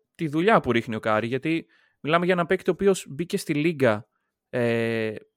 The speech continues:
οριακά σαν reject, με προβλήματα, ε, στο πόδι του, που δεν ξέραμε αν θα παίξει μπάσκετ ποτέ, και έχει φτάσει εδώ που έχει φτάσει και συζητάμε για αυτόν.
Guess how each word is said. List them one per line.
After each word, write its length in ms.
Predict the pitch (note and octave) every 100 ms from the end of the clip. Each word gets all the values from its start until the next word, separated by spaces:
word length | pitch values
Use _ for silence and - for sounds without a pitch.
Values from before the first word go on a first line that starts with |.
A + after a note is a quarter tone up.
| _ _
οριακά 440 | - C3 B2+ B2 F3+
σαν 200 | - D#3+
reject, 520 | C3+ B2+ A2 B2 - _ _ _ _ _ _
με 100 | B2
προβλήματα, 840 | A#2+ B2 A#2 D3+ G3 B2 G#2+ G2 - _ _ _ -
ε, 300 | G#2+ G2+ G2+ F#2
στο 200 | - -
πόδι 320 | G#2+ A2 G#2 G#2+
του, 300 | A2+ D#3+ - - -
που 80 | D#3+
δεν 80 | E3
ξέραμε 280 | F#3 F3+
αν 100 | E3
θα 100 | D#3+
παίξει 180 | D#3+ D3+
μπάσκετ 260 | - C#3+ C3
ποτέ, 420 | A2 - G#2+ G#3 _ _ _ _ _
και 100 | -
έχει 120 | D4+ -
φτάσει 220 | B3+ B3+
εδώ 100 | A#3
που 80 | A3+
έχει 80 | -
φτάσει 260 | - G#3
και 80 | G3+
συζητάμε 360 | F3 D#3+ F3 E3+
για 80 |
αυτόν. 340 | D#3+ - G#2+